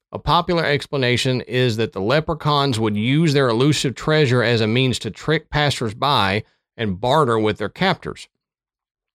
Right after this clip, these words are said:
Now, leprechauns are seen throughout American culture, where they are the faces of breakfast cereals, Lucky Charms, like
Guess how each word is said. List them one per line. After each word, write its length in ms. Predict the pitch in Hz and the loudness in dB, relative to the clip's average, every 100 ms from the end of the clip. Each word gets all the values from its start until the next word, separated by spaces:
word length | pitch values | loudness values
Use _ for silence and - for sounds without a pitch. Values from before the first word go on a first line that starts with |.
| _ | _
Now, 320 | 123 127 113 - _ _ _ _ | -2 0 0 -4 _ _ _ _
leprechauns 560 | 135 165 180 160 170 147 | 0 0 2 0 2 2
are 60 | 123 | 0
seen 400 | - 165 165 143 | 2 2 4 2
throughout 420 | 131 123 143 143 | 0 2 2 0
American 560 | 113 120 117 110 - 101 | -2 0 0 0 -4 -8
culture, 480 | - 160 - 78 - _ _ | 0 0 0 -8 -12 _ _
where 480 | 120 127 120 117 107 _ _ _ | -2 2 2 0 -2 _ _ _
they 200 | 120 123 | 0 2
are 100 | 123 | 2
the 80 | 110 | 0
faces 400 | - 135 127 120 | 0 0 0 0
of 160 | 101 90 | -4 0
breakfast 440 | 143 - - 156 | -2 0 -2 0
cereals, 540 | - 151 151 170 170 - _ _ | 2 2 2 0 -4 -12 _ _
Lucky 300 | 95 98 101 | -4 -4 -4
Charms, 400 | - 113 113 110 | -2 0 0 -2
like 220 | 107 101 | -2 -4